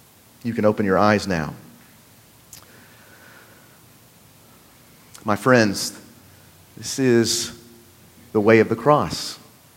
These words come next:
And according to Jesus, it's what should dominate every aspect of your life.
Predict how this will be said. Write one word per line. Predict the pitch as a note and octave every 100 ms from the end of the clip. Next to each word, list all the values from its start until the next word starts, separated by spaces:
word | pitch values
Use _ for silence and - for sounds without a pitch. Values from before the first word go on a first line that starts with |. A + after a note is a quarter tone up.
| - _ _ - - - _ _ _ _ -
And | A2
according | A2+ F#3 C#3
to |
Jesus, | B2 C#3 E3+ A#2+ A#2+ - - - - - - - -
it's | C#3 D3+
what | E3
should | - C#3+ F#2+
dominate | - D3 A3 B3 G2+ D#2 - - - - - -
every | - B3+ F#3+ B2+ B2+ A2+ - -
aspect | G3+ A#3 - - G2+ A1+ - - - _
of | - A#2
your | A#2
life. | A#2 G#3 E4 - - -